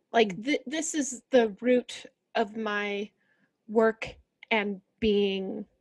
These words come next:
Speaker 1: in life. Like, I, I'm pretty sure I was put here to be a grief tender. And I came to collapse through grief. And my most basic or deepest training,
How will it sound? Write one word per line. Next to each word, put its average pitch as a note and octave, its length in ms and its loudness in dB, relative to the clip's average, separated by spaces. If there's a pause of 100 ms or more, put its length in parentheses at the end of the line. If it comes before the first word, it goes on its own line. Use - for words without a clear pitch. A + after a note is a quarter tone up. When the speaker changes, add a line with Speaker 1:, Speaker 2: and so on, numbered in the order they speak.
(340)
Speaker 1:
in G#3 180 -2
life. - 460 -6
Like, G3+ 180 0
I, A3+ 320 8
I'm B3+ 140 6
pretty C#4+ 300 4
sure A#3+ 280 6
I G#3+ 120 6
was G#3 160 2
put - 240 -2
here G#3 260 2
to G3+ 80 -2
be F#3+ 240 -4
a A#3+ 80 2
grief - 380 -10
tender. - 520 -6 (220)
And G#3 360 0 (580)
I A#3 160 8
came A#3 680 2
to B3+ 300 4
collapse G#3 560 2
through A3+ 220 0
grief. - 580 -4 (160)
And G#3 460 -2 (520)
my A3 680 4 (800)
most G#3 280 0
basic A3+ 420 4
or G#3 60 2
deepest - 680 -2
training, G3+ 580 0